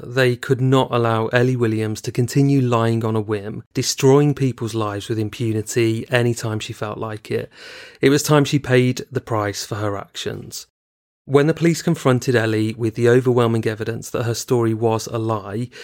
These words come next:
she doubled down and offered to name other girls who were being actively trafficked by Ramzan's gang. She put pen to paper and gave police a list of sixty girls,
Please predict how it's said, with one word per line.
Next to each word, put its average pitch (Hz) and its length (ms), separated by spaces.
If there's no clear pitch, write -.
she 147 260
doubled 135 420
down 135 360
and 107 120
offered 120 300
to 123 100
name 120 280
other 143 280
girls 123 460
who 131 120
were 120 80
being 120 320
actively 117 480
trafficked - 560
by 110 140
Ramzan's 107 580
gang. 107 460
She - 200
put - 180
pen 131 180
to 123 100
paper 117 540
and 123 80
gave 117 280
police 113 280
a 120 40
list 117 280
of 131 100
sixty - 640
girls, 131 720